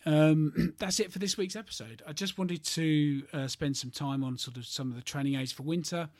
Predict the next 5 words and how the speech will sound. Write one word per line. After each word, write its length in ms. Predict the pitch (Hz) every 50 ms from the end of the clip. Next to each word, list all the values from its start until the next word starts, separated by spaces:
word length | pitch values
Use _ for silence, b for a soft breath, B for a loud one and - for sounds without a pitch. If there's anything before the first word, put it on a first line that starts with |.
| B B B B B B B B B B
my 160 | 147 156 160
top 320 | 156 - 143 139 - -
three. 420 | - - 175 160 165 170 185 180 - B B B B B B B B B B
Um, 320 | 131 135 139 139 139 - - -
winter 440 | 196 208 214 190 - 196 185 175